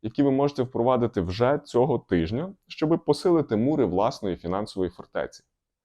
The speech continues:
Маленькі зусилля сьогодні захистять ваші великі цілі і кошти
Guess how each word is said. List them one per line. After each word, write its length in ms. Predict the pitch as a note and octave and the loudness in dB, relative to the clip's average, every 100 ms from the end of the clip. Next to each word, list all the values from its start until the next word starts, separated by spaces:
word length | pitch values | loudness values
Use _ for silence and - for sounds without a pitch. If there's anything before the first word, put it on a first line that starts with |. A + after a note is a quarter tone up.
| _ _ - | _ _ -2
Маленькі 380 | A2+ D3+ D3+ B2+ | 2 2 2 0
зусилля 420 | G#2+ - A2+ A2 | -2 0 2 2
сьогодні 460 | - C#3 F3+ E3+ A#2 | 2 2 2 0 0
захистять 580 | G#2 F#2+ F#2+ D3 D3+ | -2 -4 -4 -2 -2
ваші 340 | F2+ G2 - F#2 | 0 -2 0 -4
великі 460 | E2 F#2 C#3+ C3+ | 0 2 2 0
цілі 480 | A2+ - B2 A#2+ G#2 | -6 -2 0 0 -2
і 60 | - | -8
кошти 520 | F2+ A#2+ B2+ - E2+ | -4 -2 -2 -4 -12